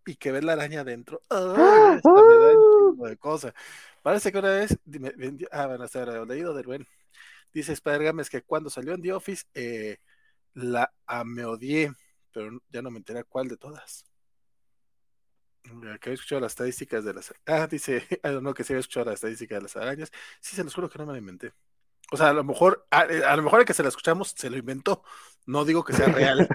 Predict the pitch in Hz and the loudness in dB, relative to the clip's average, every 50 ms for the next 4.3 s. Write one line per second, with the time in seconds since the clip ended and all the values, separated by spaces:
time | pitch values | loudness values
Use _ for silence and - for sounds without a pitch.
0 | - - 214 175 - - _ - - - - - - - - 117 117 127 - - | 0 2 2 2 0 -4 _ -20 -18 -18 -18 -18 -18 -8 -4 0 0 0 0 2
1 | - 156 139 151 156 151 143 135 156 165 170 - - 175 185 196 185 156 143 156 | 6 8 8 10 8 8 6 6 6 4 4 6 6 6 8 8 8 6 6 4
2 | 165 - - 190 185 123 - 127 143 143 123 - 151 135 123 120 117 117 113 113 | 2 0 0 0 0 0 0 -2 -2 -2 -2 -2 -2 -2 -2 -2 -4 -6 -8 -10
3 | - 101 95 101 104 104 107 - 107 107 - - - _ - - 117 117 135 147 | -12 -16 -16 -16 -18 -20 -20 -20 -20 -20 -20 -20 -18 _ -8 -8 -2 0 2 2
4 | 160 190 - - - | 2 0 0 2 2